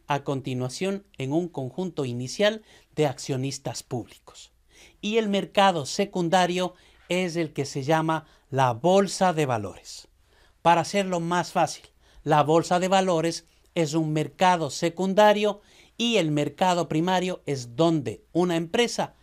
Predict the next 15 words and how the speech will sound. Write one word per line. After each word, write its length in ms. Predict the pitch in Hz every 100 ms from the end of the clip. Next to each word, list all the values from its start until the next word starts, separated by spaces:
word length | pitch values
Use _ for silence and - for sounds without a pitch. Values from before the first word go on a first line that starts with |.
| _ _
emite 540 | 156 151 165 165 160
sus 280 | 139 156 127
acciones. 760 | 117 - - - _ - - - _ _ _ _ -
Ahora, 400 | 185 196 196 - _ _ _ _ _
el 220 | 196 196
propósito 840 | - 190 185 - 277 - 208 - 135
de 120 | 131
la 180 | 135 117
colocación 800 | 135 123 120 123 113 - 180 170
de 120 | 123
acciones 680 | 104 - 151 147 101 - - _ _ _
es 220 | 175 180 165
atraer 520 | 156 131 139 160 -
fondos 520 | _ - 190 196 190 156
adicionales. 720 | 123 113 113 90 - -